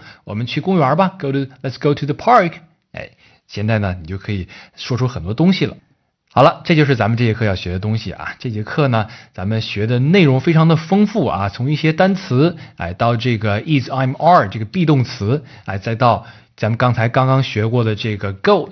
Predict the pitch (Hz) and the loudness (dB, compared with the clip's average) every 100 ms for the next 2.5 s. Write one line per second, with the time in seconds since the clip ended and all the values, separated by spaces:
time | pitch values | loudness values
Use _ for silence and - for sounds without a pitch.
0 | - - 101 101 104 98 117 117 226 160 | -12 -10 -8 -6 -8 -6 -8 -6 -6 -4
1 | 95 82 110 117 98 - 117 120 120 135 | -6 -8 -10 -10 -10 -8 -6 -6 -2 -4
2 | - 240 160 127 131 | -2 -4 -2 0 -2